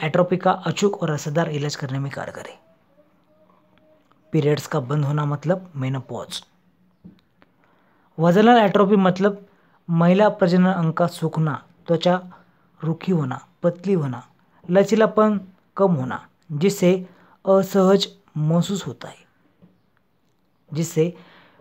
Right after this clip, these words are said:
मूत्राशय संबंधी परेशानी होती है। महिला प्रजनन में असहजता बढ़ जाती है, जरूर समय, समय पर दर्द और जलन महसूस होती है, वजनल इन्फेक्शन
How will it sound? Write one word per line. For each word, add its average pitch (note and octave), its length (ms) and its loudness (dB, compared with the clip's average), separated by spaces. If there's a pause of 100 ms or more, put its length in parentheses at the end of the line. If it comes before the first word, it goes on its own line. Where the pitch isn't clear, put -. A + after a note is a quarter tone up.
मूत्राशय G#3+ 540 2
संबंधी F3 460 2 (520)
परेशानी F#3 360 2
होती - 280 -4
है। - 200 -20 (280)
महिला D#3+ 320 2
प्रजनन D#3+ 400 0
में E3+ 380 0 (140)
असहजता F3+ 640 2
बढ़ D3+ 220 -2
जाती C#3 320 -10
है, - 200 -20 (1200)
जरूर F3 400 2
समय, E3 400 0 (180)
समय E3 320 0
पर F3+ 240 0 (220)
दर्द F3 400 4 (320)
और F3+ 260 2 (260)
जलन F#3+ 340 4
महसूस E3 360 0
होती - 280 -16
है, - 160 -20 (1400)
वजनल D3 400 -2
इन्फेक्शन D#3+ 480 -2